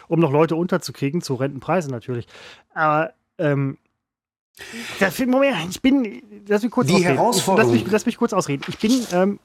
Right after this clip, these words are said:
Speaker 2: Ja, du stellst immer Fragen, aber ich, äh,
Speaker 1: Nee,
Speaker 2: krieg,
Speaker 1: das
Speaker 2: darf ja
Speaker 1: ist,
Speaker 2: nie
Speaker 1: das, das war eine, das
Speaker 2: antworten.
Speaker 1: war eine Frage, die ich mir selber gestellt habe.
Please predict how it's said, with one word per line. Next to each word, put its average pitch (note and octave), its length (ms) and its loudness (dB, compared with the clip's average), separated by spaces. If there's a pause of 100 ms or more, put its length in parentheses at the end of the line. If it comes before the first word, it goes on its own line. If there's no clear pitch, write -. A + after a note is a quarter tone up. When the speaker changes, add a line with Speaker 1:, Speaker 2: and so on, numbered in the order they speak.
(140)
Speaker 2:
Ja, D#3+ 120 0
du D#3+ 100 2
stellst G#3+ 300 0
immer G3 160 2
Fragen, F#3 500 0
aber F#3 180 2
ich, F3+ 160 2
äh, G3+ 60 4
Speaker 1:
Nee, F3+ 220 2 (260)
Speaker 2:
krieg, B3+ 80 0
Speaker 1:
das - 180 4
Speaker 2:
darf A3 60 2
ja G3+ 80 4
Speaker 1:
ist, F#3+ 60 4
Speaker 2:
nie G#3 60 4
Speaker 1:
das, G3+ 100 4
das F#3 120 4
war G#3+ 80 6
eine, A#3+ 100 6
das G#3+ 80 4
Speaker 2:
antworten. G3+ 120 4
Speaker 1:
war A3 140 8
eine A3 100 4
Frage, A3 240 0
die G#3 80 -2
ich F3+ 60 -4
mir G3 80 2
selber F3 180 4
gestellt B2 240 -8
habe. A#2+ 120 -10